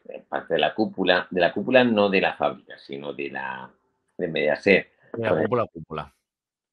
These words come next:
Speaker 1: Entonces, la información saltó de esa manera. Eh, yo, Javi, hay una cosa. Eh, yo no me alegro, ni me puedo alegrar. Aunque me quisi-, aunque yo me alegrase, no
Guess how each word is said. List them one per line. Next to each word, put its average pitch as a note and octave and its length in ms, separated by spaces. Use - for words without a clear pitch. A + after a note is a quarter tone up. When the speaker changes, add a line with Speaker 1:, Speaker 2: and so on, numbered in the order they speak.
Speaker 1:
Entonces, A#2+ 300
la G#2 120
información F#2+ 640
saltó C3 340
de C#3+ 80
esa D3+ 180
manera. F#2+ 480
Eh, A2+ 880
yo, E3 340
Javi, D#3+ 400
hay C3 140
una A#2+ 180
cosa. F2+ 460
Eh, F2+ 880
yo A2 200
no E3+ 100
me D3+ 80
alegro, C#3 440
ni A2 240
me G2+ 120
puedo B2+ 220
alegrar. A2 360
Aunque G#2 240
me G2 100
quisi-, G2 400
aunque A2+ 280
yo C3+ 120
me F3 80
alegrase, B2+ 680
no A2 200